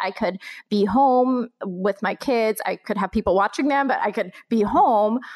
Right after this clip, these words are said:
still have a great connection and be doing really good work with people that also allowed them to be flexible, 'cause a lot of the athletes I worked with were traveling, had very rigorous schedules between academics and then their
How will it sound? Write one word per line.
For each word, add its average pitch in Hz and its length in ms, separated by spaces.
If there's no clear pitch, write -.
still 277 760
have 220 500
a 196 360
great 214 300
connection 233 520
and 226 100
be 214 100
doing 202 360
really 190 200
good 196 200
work 190 240
with - 240
people 254 500
that 220 160
also 233 580
allowed 220 300
them 262 300
to 240 240
be 202 220
flexible, 185 560
'cause - 160
a 208 60
lot 190 180
of 202 80
the - 80
athletes 190 420
I 185 100
worked 262 280
with 175 180
were 202 140
traveling, 247 720
had 185 500
very 233 420
rigorous 190 440
schedules 196 480
between 185 420
academics 196 800
and 196 160
then 185 500
their 156 380